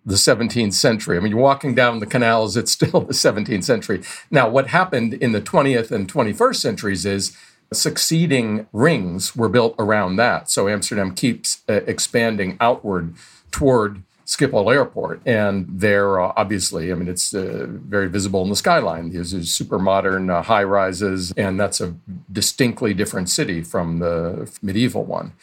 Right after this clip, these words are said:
I think a, a really fascinating part of the story of Amsterdam is the shift from the Second World War, that era, into the sixties. Because, you know, the story of Amsterdam, as I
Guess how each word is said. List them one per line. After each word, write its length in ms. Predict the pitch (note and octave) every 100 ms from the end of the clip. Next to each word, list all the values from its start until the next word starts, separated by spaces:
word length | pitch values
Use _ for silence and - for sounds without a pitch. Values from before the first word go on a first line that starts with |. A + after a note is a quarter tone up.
| - -
I 60 | -
think 320 | F3 - -
a, 180 | A#2 A2 A#2
a 100 | G#2+
really 720 | A#2+ C#3 D3+ C#3+ B2+ A2+ G#2+
fascinating 840 | - A#2+ A#2 A2+ B2 G#2 G2 F#2
part 200 | - A2+
of 60 | F2+
the 80 | F2+
story 420 | - A2 G2+ F#2+
of 120 | F2
Amsterdam 680 | G#2+ G#2 - F#2 F2+ F2 F#2
is 420 | A2+ G2 F#2 F2+ - - _ _ _
the 100 | G#2
shift 460 | - - C3+ - -
from 640 | - C3+ A2+ F#2+ F2+ G2
the 480 | G#2 F#2 F2+ F2+ E2+ -
Second 420 | - C#3+ - G#2
World 220 | F#2 F2+
War, 200 | E2+ F#2
that 320 | E2 G#2+ G#2 -
era, 380 | G2 F2 E2+ E2+ - _ -
into 560 | B2 A#2 G#2+ - G2+ F#2
the 140 | F2+
sixties. 760 | - - - - - - - -
Because, 580 | - - A2 G2+ F#2+ - _ _
you 80 | A#2
know, 80 | G2+
the 100 | G2+
story 280 | - F3+ E3
of 80 |
Amsterdam, 460 | C#3 C3 - C3 A#2
as 120 | A2
I 340 | A2 G2 F#2+